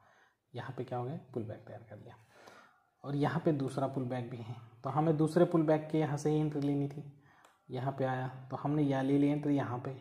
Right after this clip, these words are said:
देखिए, यहाँ से यहाँ तक हमारे ट्वेंटी फ़ाइव क्या, fifty point के ऊपर हो गए। अब यहाँ पे और, और भी उदाहरण मैं आपको यहाँ पे बताऊँगा। देखिए, यहाँ पे अगर उसे नीचे जाना था तो वो कैसे गया, देखिए, यहाँ तक आया,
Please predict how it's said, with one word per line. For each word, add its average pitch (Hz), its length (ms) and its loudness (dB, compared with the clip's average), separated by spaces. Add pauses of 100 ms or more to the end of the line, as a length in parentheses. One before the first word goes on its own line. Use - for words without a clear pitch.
(260)
देखिए, 123 280 -10 (600)
यहाँ 135 220 -2
से 135 160 -2
यहाँ 127 180 -4
तक 123 160 -4
हमारे 127 260 -4
ट्वेंटी 139 280 -2
फ़ाइव 139 220 0
क्या, 127 180 -2 (180)
fifty 151 320 0
point 135 320 -2
के 131 60 0
ऊपर 113 300 -4
हो 107 120 -10
गए। 110 120 -12 (720)
अब 131 100 -6
यहाँ 143 200 0
पे 147 80 -2 (160)
और, 156 200 6 (240)
और 151 260 2
भी 156 160 2
उदाहरण 127 380 0
मैं 123 140 -2
आपको 110 280 -8
यहाँ 110 180 -6
पे 110 140 -6
बताऊँगा। 101 400 -12 (280)
देखिए, - 300 -12 (1000)
यहाँ 135 300 0
पे 180 120 6
अगर 170 240 8
उसे 160 220 4
नीचे 143 320 2
जाना 117 260 -2
था - 120 -8 (160)
तो 143 60 -4
वो 139 80 -2
कैसे 147 300 0
गया, 123 260 -6 (260)
देखिए, - 320 -14
यहाँ 123 380 -4
तक 139 160 -4
आया, 131 240 -6